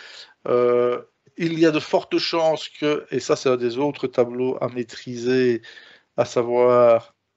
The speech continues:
le tableau, les tableaux des prépositions, le N, le mer, hein, le in, on vient de le voir, H R ici, le mi, et cetera, en compagnie de le, euh, H N A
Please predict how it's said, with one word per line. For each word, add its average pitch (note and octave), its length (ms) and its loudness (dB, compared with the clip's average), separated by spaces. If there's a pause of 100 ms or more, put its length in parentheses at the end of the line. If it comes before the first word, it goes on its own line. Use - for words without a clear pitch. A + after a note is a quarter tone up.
(200)
le C#3+ 240 -8
tableau, C3 480 0
les B2 100 -2
tableaux B2 300 -4
des A#2 220 2
prépositions, C3 1000 -6
le C3 200 -6
N, C3 260 -2
le B2 140 -4
mer, C3 440 -2
hein, C3 160 0
le B2 200 -6
in, B2+ 180 -10
on A#2+ 120 -10
vient A#2+ 120 -6
de A#2 60 -6
le A#2 60 -6
voir, C3 380 2 (380)
H B2+ 380 0
R A#2+ 40 -4
ici, A#2+ 400 -8
le B2+ 140 -6
mi, C#3 220 -8
et B2 60 -2
cetera, C3 640 0
en C#3+ 120 -2
compagnie A#2+ 540 -10
de B2 140 -4
le, C3 140 -2
euh, A#2+ 440 -6
H - 240 -4
N B2+ 140 -10
A B2 220 -2